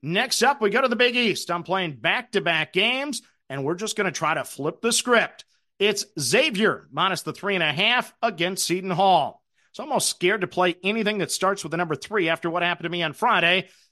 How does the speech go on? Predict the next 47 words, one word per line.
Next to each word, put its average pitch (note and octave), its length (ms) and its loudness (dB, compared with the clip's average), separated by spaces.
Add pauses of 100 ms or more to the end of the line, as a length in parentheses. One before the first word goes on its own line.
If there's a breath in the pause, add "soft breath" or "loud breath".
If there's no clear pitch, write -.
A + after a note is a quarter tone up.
(140)
but G3+ 240 4
I'm F#3 240 2 (100)
banking A3+ 400 -2
on A#3 160 4
this G3+ 240 4
being F#3 260 -4
the E3 100 -4
classic F#3+ 600 0
home G#3 560 0
and E3+ 160 2
away E3 380 0
flip. F#3+ 400 2 (340)
Seton B3 340 -4
Hall A3 220 6
played G#3+ 260 0
their F#3+ 140 2
best F3+ 420 -2
game A3 180 -4
of G#3+ 60 -8
the G#3 100 -2
season G3+ 360 -2
on G#3 180 0
Wednesday, E3 560 0 (240 loud breath)
defeating G#3 520 -2
uconn G#3 460 0
by G3+ 140 2
fifteen G#3 480 -4
at G#3+ 120 0
home. G3 360 4 (300)
No G#3+ 200 2
one D#3 200 0
should B2 200 -8
beat C3+ 200 -8
uconn D#3 380 -2
by D3 140 0
fifteen, F#3+ 600 0 (240 loud breath)
but F3+ 140 -2
these B3+ 240 -4
guys C4 300 -2
did G#3 160 2
it C4 80 -4
with G#3+ 120 -4
an A3 80 -2
amazing G#3+ 400 -4
stat G#3 360 -2
to F#3+ 80 0
me. F#3 280 0